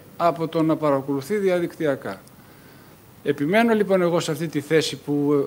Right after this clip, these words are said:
εξέφρασα, άλλοι κάνουν μόνο διαδικτυακά,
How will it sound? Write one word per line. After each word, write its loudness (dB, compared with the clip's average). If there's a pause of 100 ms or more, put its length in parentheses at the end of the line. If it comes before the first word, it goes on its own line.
εξέφρασα, 0
άλλοι 2
κάνουν 4
μόνο 4
διαδικτυακά, 0